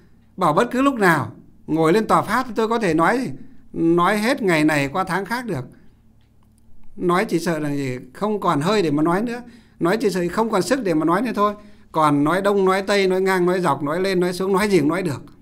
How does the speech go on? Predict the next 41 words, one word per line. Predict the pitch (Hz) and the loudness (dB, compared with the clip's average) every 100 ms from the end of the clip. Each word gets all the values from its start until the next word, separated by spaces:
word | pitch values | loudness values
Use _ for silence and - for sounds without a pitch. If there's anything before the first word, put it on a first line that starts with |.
| - _ _ _ - - _ - - | -20 _ _ _ -20 -20 _ -20 -4
Chẳng | 156 196 | 2 4
cần | 208 | 2
tài | 202 180 | 2 2
liệu | 175 170 | 2 0
cũng | |
nói | 208 240 | 0 0
được, | 190 139 - - - | 0 -2 -6 -18 -2
chẳng | 170 208 | 2 2
cần | 208 190 | 2 2
chủ | 185 | 2
đề | 185 185 | 2 2
cũng | |
nói | 220 240 | 0 -2
được. | 196 135 - - - _ _ _ _ _ _ | -2 -4 -10 -20 -20 _ _ _ _ _ _
Hay | - 214 | -8 -2
chỉ | 214 | 0
cần | 175 180 | 2 2
đò-, | 175 165 | 4 4
đọc | 170 175 170 | 4 2 4
một | 170 | 2
chủ | 175 165 | 2 2
đề | 170 | 4
ra | 165 208 | 4 2
gì, | 208 156 151 - - - - | 0 -2 -4 -16 -20 -20 -8
chúng | 175 | -6
tôi | 175 | -6
có | 165 160 | -6 -8
thể | 131 | -8
nói | 110 139 | -12 -14
được. | 107 - - - - - _ _ _ _ - _ _ _ - - _ - _ _ - _ _ | -16 -18 -20 -20 -20 -20 _ _ _ _ -20 _ _ _ -20 -20 _ -20 _ _ -20 _ _
Thì | - | -2
bây | 202 | 2
giờ | 220 185 | 4 2
trong | 185 220 | 2 0
đầu | 196 175 | 2 2
chỉ | 170 | 2
nghĩ | 180 240 | 0 0
gì? | 175 120 - | -2 -6 -10
Nghĩ | 156 | -8
đến | 180 170 | -6 -6
Pháp. | 175 196 | -8 -10